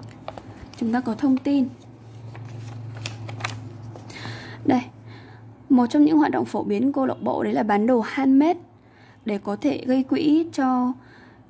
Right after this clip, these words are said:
gọi là, trại mồ côi trung-, ở trung tâm và người, người, người già neo đơn.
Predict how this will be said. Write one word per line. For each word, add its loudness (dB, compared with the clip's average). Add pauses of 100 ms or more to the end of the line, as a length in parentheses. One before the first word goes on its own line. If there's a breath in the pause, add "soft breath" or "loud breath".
(100)
gọi -4
là, 0
trại -2
mồ 2
côi 2
trung-, 4
ở -2
trung 2
tâm 4
và 0
người, 0
người, 0
người -2
già -2
neo 0
đơn. 4